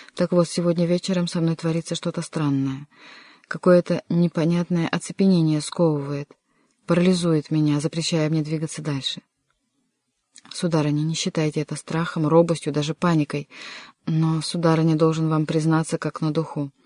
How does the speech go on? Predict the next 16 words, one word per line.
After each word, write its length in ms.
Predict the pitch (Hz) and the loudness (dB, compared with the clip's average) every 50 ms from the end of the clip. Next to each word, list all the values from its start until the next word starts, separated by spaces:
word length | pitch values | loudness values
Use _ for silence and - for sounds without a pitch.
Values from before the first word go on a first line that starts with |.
| _ - - _ _ _ _ _ _ _ _ _ _ _ | _ -20 -20 _ _ _ _ _ _ _ _ _ _ _
Впервые 520 | - - - 175 165 160 160 165 160 151 | -20 -6 -2 0 0 2 2 2 0 0
в 40 | 147 | -2
жизни 520 | 151 151 165 165 165 160 180 175 170 175 - _ _ _ _ _ _ _ _ _ _ _ _ _ _ _ _ _ _ _ _ _ _ _ | -2 -2 -2 -2 -2 -2 -2 -2 -4 -6 -10 _ _ _ _ _ _ _ _ _ _ _ _ _ _ _ _ _ _ _ _ _ _ _
мне 280 | - 151 151 147 147 143 | 0 2 2 2 2 0
страшно». 640 | - - - - 156 135 127 - - - 139 127 127 _ _ _ _ _ _ _ _ _ _ _ _ _ _ _ _ _ _ _ _ _ _ _ _ _ _ _ _ _ _ _ _ _ _ _ _ _ _ _ _ _ | -2 -6 -6 -4 -4 -4 -4 -6 -10 -10 -14 -16 -18 _ _ _ _ _ _ _ _ _ _ _ _ _ _ _ _ _ _ _ _ _ _ _ _ _ _ _ _ _ _ _ _ _ _ _ _ _ _ _ _ _
Дама 360 | - 165 175 180 185 185 180 | -4 -2 0 2 2 2 0
обернулась. 640 | 175 165 170 160 156 147 139 131 131 135 - - - _ _ _ _ _ _ _ _ _ _ _ _ _ _ _ _ _ | 0 0 0 0 0 0 0 -2 -4 -8 -12 -16 -20 _ _ _ _ _ _ _ _ _ _ _ _ _ _ _ _ _
Может 220 | 180 185 185 175 | 0 0 0 0
быть, 160 | 175 190 - - | -2 -2 0 0
она 320 | 185 185 185 185 185 - - | 2 2 2 2 2 0 0
не 160 | - 185 185 | 2 2 2
уловила 420 | 185 190 190 196 185 196 185 165 170 | 4 4 2 2 2 2 2 0 0
всех 300 | - - - 180 170 - | -2 0 -2 -2 -2 -2
этих 260 | 156 - 160 156 147 | -4 -4 -4 -4 0
грозных 400 | 156 165 165 160 - 160 156 - | 2 2 2 2 2 -2 -6 -6
признаков, 580 | - 175 185 180 196 196 190 - 208 - - | -4 -4 -2 0 0 -2 -2 -4 -6 -8 -10